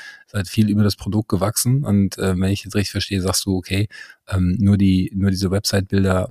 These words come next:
an sich hatte nicht genug Tiefe. Und jetzt habt ihr noch das Produkt sozusagen erweitert, damit, äh, die Kunden einfach mehr Anknüpfungspunkte haben und ihr die dann länger, länger haltet. Ähm, das scheint ganz gut aufgegangen zu sein. Du hast gerade auf LinkedIn gepostet, dass ihr jetzt,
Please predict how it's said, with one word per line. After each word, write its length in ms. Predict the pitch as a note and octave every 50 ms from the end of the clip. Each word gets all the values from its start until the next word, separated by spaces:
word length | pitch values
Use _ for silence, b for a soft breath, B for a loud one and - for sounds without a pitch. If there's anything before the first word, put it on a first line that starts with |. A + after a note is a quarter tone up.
| - A2+
an 160 | G#2+ G2+ F#2+
sich 280 | F#2+ G#2+ G#2+ - - - -
hatte 280 | - F2+ F#2 - G2
nicht 220 | G2 G2+ - - -
genug 200 | G2+ F#2 - -
Tiefe. 500 | - - B2 A#2+ - B2+ B2+ B2+ A#2+ A2
Und 140 | G2+ G2 F#2+
jetzt 180 | F#2+ - -
habt 140 | - - -
ihr 80 | G2+ F#2+
noch 240 | F#2+ F#2 - - _ -
das 140 | G2+ F2+ -
Produkt 360 | - - F#2 G2 F#2+ - -
sozusagen 360 | G#2 F#2+ - - F#2+ F#2+ F#2+
erweitert, 480 | G2 F#2 F2+ F#2 F#2 F#2 - - - -
damit, 260 | F2 F2 F2+ F2 - B B B B B B B B -
äh, 200 | G2 F2+ F2+ F2
die 100 | F#2 F2+
Kunden 320 | - - G2+ F#2+ F2+ G#2
einfach 400 | - F#2 F#2+ - - G2 - -
mehr 280 | - F#2 F#2+ G2 F#2+ F#2+
Anknüpfungspunkte 680 | G2 F#2+ - - G#2 - G#2 F#2 - - G2+ E2+ -
haben 280 | F#2 F2+ F2+ F2+ F2+ F#2
und 120 | F2+ F2+
ihr 120 | - F2+ E2+
die 80 | F2+
dann 160 | F2 F#2 F2+ F2+
länger, 400 | F2+ F2+ F#2 F#2 - - - -
länger 260 | - F2+ F#2 F#2 F2+
haltet. 360 | E2 G#2 G#2+ - D3 D3+ - _ _ _ _ -
Ähm, 220 | F#2+ F#2+ F#2 F#2
das 120 | F2+ F2+ -
scheint 300 | - G#2 G#2 G#2 G2 -
ganz 200 | A2 G2 - -
gut 120 | G2+ -
aufgegangen 480 | - A2+ B2 - - B2+ A2+ A#2+ A#2 A2
zu 60 | -
sein. 140 | A#2 A2 G#2+
Du 80 | G#2
hast 140 | G2+ G2+ -
gerade 180 | - G#2 G#2+ A2
auf 140 | G2 -
LinkedIn 320 | G#2 G2+ G#2+ G#2+ G#2 G#2 G2+
gepostet, 480 | F#2+ F2+ - G#2 G2+ - - F#2+ -
dass 160 | F#2+ F2+ - -
ihr 60 | G2
jetzt, 180 | F#2+ - -